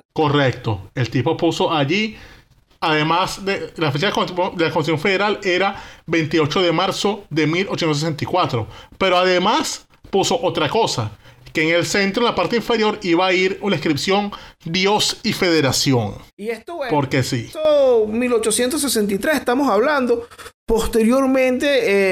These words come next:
Speaker 2: eh, hay un cambio allí que aplica Cipriano Castro en mil novecientos cinco ya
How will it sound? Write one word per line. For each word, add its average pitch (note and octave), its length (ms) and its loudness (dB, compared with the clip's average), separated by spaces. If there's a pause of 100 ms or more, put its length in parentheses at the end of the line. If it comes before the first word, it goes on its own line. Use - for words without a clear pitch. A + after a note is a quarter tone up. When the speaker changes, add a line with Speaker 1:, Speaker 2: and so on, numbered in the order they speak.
(320)
Speaker 2:
eh, B2+ 40 0
hay E3 140 2
un A3+ 180 0
cambio G#3+ 580 2
allí G3 360 0
que G#3 200 2
aplica F3 400 0
Cipriano F3+ 540 0
Castro F#3+ 320 0
en D#3+ 80 2
mil D#3 140 2
novecientos F#3 640 2
cinco F3+ 480 2
ya F#3+ 280 0